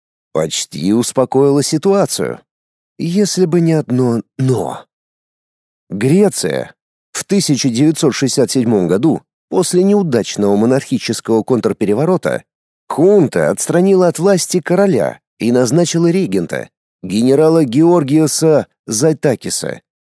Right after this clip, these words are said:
Проводились широкие политические репрессии с применением пыток. В международной политике правление режима привело к тому, что у Греции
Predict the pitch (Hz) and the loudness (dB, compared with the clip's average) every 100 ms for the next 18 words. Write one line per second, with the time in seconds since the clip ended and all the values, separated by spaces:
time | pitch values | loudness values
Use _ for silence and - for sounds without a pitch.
0 | _ _ _ _ - 104 110 131 196 208 | _ _ _ _ -2 0 2 2 2 0
1 | - 196 208 185 202 196 190 - 180 190 | 0 0 0 0 -2 0 -2 -2 -2 -2
2 | - 180 175 190 226 156 - 78 78 - | -2 0 0 0 0 -2 -4 -6 -8 -4
3 | 143 170 196 208 185 180 160 104 - 78 | 0 2 2 2 4 2 0 -4 -6 -10
4 | - _ _ _ _ - 117 151 180 143 | -14 _ _ _ _ -6 -2 2 2 4
5 | 170 170 180 123 143 - 139 208 - 95 | 2 4 2 2 0 0 0 -2 -4 -6
6 | 85 60 - _ - 147 160 202 180 175 | -6 -8 -14 _ -2 0 2 2 2 2
7 | 160 156 208 190 143 156 160 165 - 120 | 2 2 2 2 2 0 2 0 0 -2
8 | 143 208 - _ _ _ - 185 156 147 | 2 2 0 _ _ _ -4 2 2 2
9 | 196 233 - 92 65 | 0 -2 -4 -6 -8